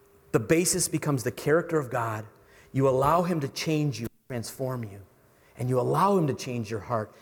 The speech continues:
The overflow is you want to reach out, and you want to share, and you want to do that for him. Let's pray. God, thank you so much that your love is, uh, never ending.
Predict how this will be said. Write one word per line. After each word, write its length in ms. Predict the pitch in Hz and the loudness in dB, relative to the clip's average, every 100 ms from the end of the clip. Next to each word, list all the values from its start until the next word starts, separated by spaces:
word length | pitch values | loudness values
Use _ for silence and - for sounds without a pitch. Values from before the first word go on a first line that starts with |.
| - | -8
The 180 | - 135 - | -2 0 2
overflow 880 | 175 220 151 135 - 120 113 104 101 - - | 4 4 2 -2 -2 -2 0 -2 -6 -16 -8
is 220 | 135 117 | -6 -4
you 80 | 127 | -4
want 400 | 120 127 131 135 | -4 -4 -6 -6
to 140 | - 113 | -6 -6
reach 320 | 107 92 117 | -8 -10 -10
out, 260 | - - - - - | -8 -10 -14 -20 -16
and 100 | 101 | -8
you 100 | 113 | -4
want 240 | 117 117 | -4 -4
to 60 | 110 | -6
share, 420 | - 110 98 98 - _ - | -6 -8 -10 -16 -20 _ -20
and 100 | 104 | -12
you 80 | 110 | -10
want 200 | 101 101 | -10 -12
to 160 | 98 101 | -14 -16
do 60 | 92 | -16
that 200 | - - | -16 -18
for 120 | - | -20
him. 180 | 78 95 90 - _ - | -20 -20 -20 -20 _ -10
Let's 160 | - | -10
pray. 300 | - 117 95 - - - - - - - - | -4 -2 -2 -6 -20 -20 -20 -20 -20 -18 -6
God, 180 | - 139 | 0 0
thank 280 | 117 156 - | 2 0 0
you 40 | |
so 320 | 139 - 147 135 | -2 0 0 2
much 420 | 123 101 - - - _ _ _ _ _ _ _ - 110 | -2 -4 -8 -14 -18 _ _ _ _ _ _ _ -12 -2
that 140 | 123 | -2
your 140 | 117 | 0
love 460 | 110 127 123 98 - - - - - _ - - - - - | 0 2 2 -2 -10 -20 -20 -20 -20 _ -16 -16 -18 -20 -6
is, 260 | 127 120 104 | 0 0 -2
uh, 320 | 110 107 98 - - _ _ | -2 -2 -4 -10 -20 _ _
never 360 | 147 139 123 120 | 0 0 2 0
ending. 340 | 110 101 90 | 0 -6 -10